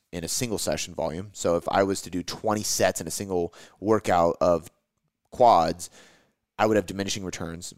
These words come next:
My fatigue would be so high that my performance would drop. A-, and there's also some hormonal signals that happen that actually lower muscle protein synthesis once I get past about ten to twelve sets. But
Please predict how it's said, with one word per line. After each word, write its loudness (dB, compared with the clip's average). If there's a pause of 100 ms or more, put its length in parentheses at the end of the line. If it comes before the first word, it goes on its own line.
My -8
fatigue -4
would -2
be -4
so 0
high 4
that 0
my -6
performance -6
would -16
drop. 0
A-, -8
and -2
there's 0
also 4
some -8
hormonal -4
signals -6
that -6
happen -6
that -8
actually -6 (220)
lower 2
muscle -6
protein -10
synthesis -8
once -8
I -4
get -12
past -4
about -8
ten -12 (220)
to -20
twelve -6
sets. -2 (1700)
But 4